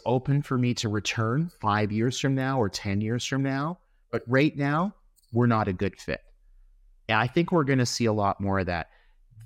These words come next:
Quite frankly, for people like me who embrace change, that's exciting.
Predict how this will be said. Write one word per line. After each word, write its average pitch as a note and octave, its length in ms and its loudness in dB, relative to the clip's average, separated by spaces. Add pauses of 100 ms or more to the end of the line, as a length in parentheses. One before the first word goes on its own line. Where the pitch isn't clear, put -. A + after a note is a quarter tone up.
(420)
Quite - 320 -2
frankly, D3+ 580 2
for A#2 160 -2
people C#3+ 400 0
like B2 280 0
me A#2 260 0
who A#2+ 160 -2
embrace F#2+ 640 0
change, D3+ 720 -4 (640)
that's - 280 -2
exciting. F2 680 -4